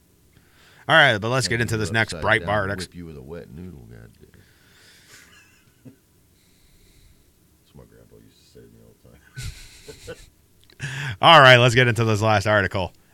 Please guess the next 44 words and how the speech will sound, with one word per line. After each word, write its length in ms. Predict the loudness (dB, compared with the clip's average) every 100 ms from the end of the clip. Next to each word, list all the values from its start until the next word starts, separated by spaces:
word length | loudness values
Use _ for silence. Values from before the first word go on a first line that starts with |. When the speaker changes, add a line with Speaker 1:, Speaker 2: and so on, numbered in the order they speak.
| _ _ 0
Speaker 1:
From 200 | 0 4
Breitbart 480 | 4 4 2 2 2
again. 360 | 0 0 -2 -8 _ _ _ _ _ _ _ _ _ _ _ _ _ _ _ _ _ -20 -20 -18 -10 -2
Donald 300 | -2 -2 -4
Trump, 320 | -2 -2 -4 -2
"I 120 | 2
am 160 | 2 2
encouraging 760 | -2 -2 0 0 0 0 -2 0
D 160 | 0
O 100 | 0
J 240 | -2 -4 -6
to 100 | -8
release 340 | -10 -8 -8
search 280 | -6 -8 -8
warrant 300 | -10 -8 -8
that 140 | -8 -6
led 240 | -8 -8
to 140 | -12
Mar-a-Lago 600 | -12 -10 -10 -8 -8 -8
raid." 380 | -12 -10 -10 -14 -20 _ _ _ _ _ _ _ _ _ _ _ _ _ _ _ _ -20 -14
Speaker 2:
So 140 | 0
Speaker 1:
Form- 120 | 0 0
Speaker 2:
is 60 |
he 80 | -6
trying 260 | -12 -12 -12
to 60 |
say 200 | -14 -12
that 160 | -14 -14
there 140 | -18
wasn't 380 | -16 -16 -16 -20
a 40 |
search 360 | -20 -20 -20 -20
warrant? 300 | -20 -20 -20 _ _ _ _ _ -2
Speaker 1:
No, 200 | 0 0
he's 140 | 0
trying 180 | -2 -2
to 60 |
say 160 | -2 -4
that 80 | -4
there 120 | -6
was 260 | -6 -6 -6
a 60 | -6
search 300 | -6 -6 -6
warrant, 320 | -6 -6